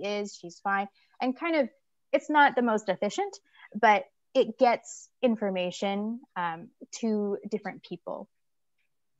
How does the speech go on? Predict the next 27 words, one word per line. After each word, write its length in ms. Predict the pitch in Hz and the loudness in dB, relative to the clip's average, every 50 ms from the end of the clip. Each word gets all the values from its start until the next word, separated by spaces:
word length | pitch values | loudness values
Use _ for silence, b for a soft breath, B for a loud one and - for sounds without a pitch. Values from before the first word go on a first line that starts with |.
| b b b b b b b - | b b b b b b b -12
Um, 140 | - 185 180 - | -12 -10 -6 -2
and 240 | 269 285 302 285 294 | -2 0 0 0 0
teaching 460 | - 349 339 - 359 349 339 330 320 - | 0 0 0 0 -2 -2 -2 -2 -2 0
and 80 | 262 | 0
making 180 | 294 311 330 320 | -2 -2 -2 -4
sure 100 | 339 311 | -4 -2
everyone 320 | - 240 240 262 254 240 | 0 0 0 0 0 0
knows 160 | 214 208 202 | -2 -4 -4
how 120 | - 196 185 | -6 -6 -8
to 80 | 175 | -8
text 500 | - - - 180 165 - _ - _ - | -8 -8 -8 -8 -8 -8 _ -20 _ -14
is 180 | - 185 185 180 | -12 -10 -8 -8
important 460 | 180 175 - - 170 - - 135 131 | -8 -8 -8 -8 -10 -10 -12 -16 -18
too, 240 | - - 156 151 160 | -16 -16 -16 -16 -14
because 240 | - 185 - 202 - _ | -16 -14 -14 -16 -18 _
texting 500 | - - 226 220 - - - 240 233 220 | -4 -2 -2 -2 -2 -4 -4 -2 -2 -2
can 140 | 233 214 - | -4 -6 -4
often, 640 | 165 175 180 - - 196 185 175 175 175 175 180 - _ _ - | -4 -4 -4 -4 -6 -8 -8 -6 -8 -10 -12 -16 -18 _ _ -14
um, 300 | 170 160 151 147 131 - _ _ _ _ _ _ _ _ _ _ _ _ _ _ _ _ _ _ _ _ - 208 202 | -14 -14 -14 -14 -18 -20 _ _ _ _ _ _ _ _ _ _ _ _ _ _ _ _ _ _ _ _ -10 -8 -4
be 160 | 220 202 190 | -2 -2 0
able 260 | 185 190 185 185 180 - - - | 2 2 2 2 0 -2 -6 -8
to, 560 | 185 175 170 165 165 165 165 160 160 156 151 - - | -6 -6 -6 -6 -6 -8 -8 -10 -10 -12 -12 -12 -10
uh, 220 | 165 160 160 160 - 220 220 _ - | -10 -10 -10 -12 -14 -18 -20 _ -8
transfer 500 | - 214 208 208 - - 247 240 240 - - | -4 -4 -4 -4 -2 0 2 2 2 0 -2
easier 360 | 214 208 196 190 196 190 185 180 | -4 -4 -2 -2 -2 -2 -2 -2
than, 320 | 180 170 170 160 160 165 b b b b b b b b - | -2 -4 -6 -6 -10 -14 b b b b b b b b -10
uh, 240 | 170 160 156 160 | -8 -8 -8 -10